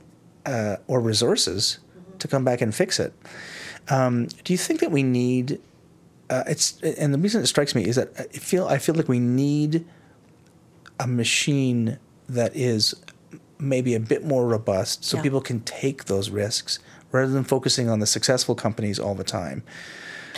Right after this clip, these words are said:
Speaker 2: Well,
Speaker 1: Um,
Speaker 2: I think theaters companies still, there, there are theater companies like Gargantua, Volcano,
Speaker 1: Mm-hmm.
Speaker 2: companies like that, that, that do take those risks, and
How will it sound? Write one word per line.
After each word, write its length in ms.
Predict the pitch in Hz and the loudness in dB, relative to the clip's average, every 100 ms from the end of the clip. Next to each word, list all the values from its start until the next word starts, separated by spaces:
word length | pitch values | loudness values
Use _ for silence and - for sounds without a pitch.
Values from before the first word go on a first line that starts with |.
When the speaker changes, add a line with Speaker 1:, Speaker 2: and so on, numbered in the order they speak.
| - - | -10 0
Speaker 2:
Well, 240 | 123 311 | 6 8
Speaker 1:
Um, 0 | |
Speaker 2:
I 120 | 311 | 8
think 240 | 320 302 165 | 6 2 -2
theaters 960 | - 185 220 208 - 233 220 208 - | -8 -12 -12 -8 2 4 6 4 0
companies 420 | - 202 185 175 | -2 -2 0 -2
still, 260 | - 214 185 - | 0 2 2 2
there, 140 | 269 285 | 2 2
there 320 | 220 294 247 | 4 6 8
are 140 | 226 | 6
theater 280 | 220 190 175 | 4 2 -2
companies 400 | 165 160 - 151 | -2 -6 -6 -6
like 120 | 165 | -4
Gargantua, 720 | - 160 175 170 175 185 175 | 0 0 0 -2 -2 -2 -4
Volcano, 580 | 180 156 - 175 170 170 | -4 -4 -2 -4 -2 -4
Speaker 1:
Mm-hmm. 260 | 180 - 214 | -6 -12 -14
Speaker 2:
companies 420 | - 269 320 277 233 | -4 -2 -2 -2 -2
like 200 | 190 190 | -2 -2
that, 240 | 208 190 | -4 -2
that, 380 | 185 - - - | -6 -6 -16 -12
that 360 | 190 - - | -12 -12 -10
do 140 | - 247 | -4 -4
take 220 | 202 - | -2 -4
those 180 | 165 160 | -6 -6
risks, 400 | 151 156 - - | -6 -6 -8 -6
and 260 | 196 180 | -4 -4